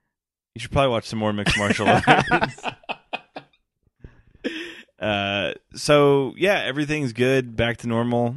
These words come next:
Speaker 1: Um, doesn't look like he's gonna be fighting anytime soon, but does have the one memorable appearance inside the Ultimate Fighting Championship.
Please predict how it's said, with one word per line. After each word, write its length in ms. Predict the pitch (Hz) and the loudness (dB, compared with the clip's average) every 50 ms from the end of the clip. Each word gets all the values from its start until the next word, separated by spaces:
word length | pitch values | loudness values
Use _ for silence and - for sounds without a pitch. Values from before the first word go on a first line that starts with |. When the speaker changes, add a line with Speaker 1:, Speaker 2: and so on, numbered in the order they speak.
| - - | -8 -8
Speaker 1:
Um, 480 | - 104 98 98 95 95 95 95 - - - _ - - | -6 -4 -4 -4 -4 -6 -8 -10 -12 -16 -20 _ -14 -6
doesn't 240 | 90 113 113 110 113 | -4 -2 -2 -2 -4
look 160 | 104 113 - | -6 -6 -4
like 120 | 117 107 101 | -6 -6 -4
he's 120 | 113 107 | -4 -6
gonna 140 | 107 107 107 | -4 -4 -4
be 100 | 107 95 | -6 -6
fighting 360 | - - 107 107 107 107 104 | -4 -2 -2 -2 -2 -2 -2
anytime 420 | 104 104 104 101 - 107 101 101 | -4 -4 -6 -6 -4 -4 -6 -6
soon, 300 | 92 - - 104 104 101 | -6 -8 -8 -8 -6 -6
but 120 | 95 98 95 | -6 -6 -6
does 220 | 95 101 104 95 | -4 -4 -4 -4
have 180 | 107 101 101 95 | -4 -4 -4 -4
the 80 | 98 95 | -6 -6
one 200 | 95 101 98 98 | -4 -4 -4 -2
memorable 480 | 95 98 98 98 98 95 98 98 95 | -2 -4 -2 -4 -4 -4 -4 -4 -4
appearance 500 | 92 90 - 98 98 98 98 95 - - - _ _ _ _ _ _ _ _ - | -4 -6 -6 -8 -8 -8 -8 -10 -12 -18 -20 _ _ _ _ _ _ _ _ -8
inside 400 | 107 104 98 - 104 98 95 92 | -6 -6 -4 -2 -2 -2 -2 -2
the 80 | 98 | -4
Ultimate 320 | 95 95 90 - 98 98 90 | -4 -4 -4 -6 -8 -10 -8
Fighting 320 | - 98 95 92 90 92 | -8 -8 -6 -6 -8 -10
Championship. 760 | - - 95 92 87 - 95 92 90 - - 95 92 90 | -8 -6 -6 -6 -6 -6 -8 -8 -8 -8 -6 -6 -6 -6